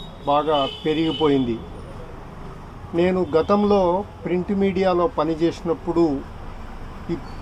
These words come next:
ప్రస్తుతం డిజిటల్ మీడియాలో మదన్ టీవీ YouTube న్యూస్ ఛానల్ ఏర్పాటు చేసి జర్నలిస్టుగా ముందుకు వెళుతున్నప్పుడు అనుభవాలు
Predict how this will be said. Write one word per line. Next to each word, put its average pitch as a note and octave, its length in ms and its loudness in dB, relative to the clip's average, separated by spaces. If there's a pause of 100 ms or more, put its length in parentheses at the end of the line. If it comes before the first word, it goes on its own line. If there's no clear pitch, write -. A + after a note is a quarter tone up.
(100)
ప్రస్తుతం F3 580 2 (100)
డిజిటల్ F3+ 420 2
మీడియాలో D#3+ 800 4 (800)
మదన్ F3 380 4
టీవీ E3 520 2 (580)
YouTube F3+ 460 0
న్యూస్ E3 400 0
ఛానల్ D#3+ 560 0
ఏర్పాటు D#3+ 460 4 (100)
చేసి F3 420 0 (640)
జర్నలిస్టుగా E3+ 720 4
ముందుకు D#3 400 0
వెళుతున్నప్పుడు E3 840 2 (320)
అనుభవాలు D#3+ 680 4